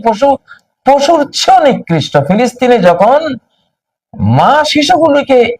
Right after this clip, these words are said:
এইভাবে বোমা উড়িয়ে দেয়া হচ্ছে, সে সময় ভারতেরা আনন্দ উল্লাস করে, সে সময় তারা হাজার হাজার সৈন্য ফিলিস্তিনে পাঠায় ফিলিস্তিনি মাগুলিকে খুন করার জন্য,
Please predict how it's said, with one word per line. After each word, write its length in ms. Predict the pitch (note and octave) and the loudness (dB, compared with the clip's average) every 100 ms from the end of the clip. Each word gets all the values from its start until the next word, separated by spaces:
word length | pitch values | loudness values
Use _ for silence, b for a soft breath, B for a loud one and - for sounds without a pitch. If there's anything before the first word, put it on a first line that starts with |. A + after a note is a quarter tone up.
| - | -4
এইভাবে 380 | - E4+ D#4+ D#4+ | -2 0 2 0
বোমা 420 | G3+ A3+ C4+ C4 B3 - _ _ _ | 2 2 4 2 0 -4 _ _ _
উড়িয়ে 300 | A#3 E4 F4 | 0 2 2
দেয়া 220 | C#4+ C4 | 2 2
হচ্ছে, 320 | G#3+ G3+ - E3+ - _ _ _ | 0 0 -2 -2 -2 _ _ _
সে 140 | - G#3+ | 0 0
সময় 280 | A3 A3 F3 | 2 2 2
ভারতেরা 500 | D#3 G3 F3+ E3 F3 | 0 0 0 2 2
আনন্দ 300 | D#3 D3+ C3 | 0 -2 -2
উল্লাস 380 | C3 A#2 A2+ - | -2 0 -2 -2
করে, 240 | - A2 G#2 - _ _ _ _ _ _ _ _ _ _ _ | -12 -14 -14 -18 _ _ _ _ _ _ _ _ _ _ _
সে 100 | D3 | -4
সময় 320 | C#3+ E3+ D3+ | 0 0 0
তারা 260 | D3 C#3+ C#3+ C#3 - _ _ | 0 0 0 -2 -8 _ _
হাজার 340 | - F3 A#3 A3 | -2 2 2 2
হাজার 260 | G#3 G#3 | 2 2
সৈন্য 360 | F3+ - F3+ E3+ D3+ | 0 0 2 2 0
ফিলিস্তিনে 520 | D#3 D3 - D3 C3+ | -2 -4 -4 -2 -2
পাঠায় 520 | - B2+ C3+ G3+ B3 C4+ _ _ _ _ _ _ - | -2 -4 0 0 0 -4 _ _ _ _ _ _ -4
ফিলিস্তিনি 500 | D3 D3 - D3+ D3 | -2 -2 -2 -2 0
মাগুলিকে 640 | B2 C3+ F3+ F#3 E3 D#3 D3 | 2 2 2 2 0 -2 -4
খুন 220 | D#3 C#3 | -2 -2
করার 280 | A2 B2 A#2+ | 0 0 0
জন্য, 220 | A2 A#2+ | -2 -2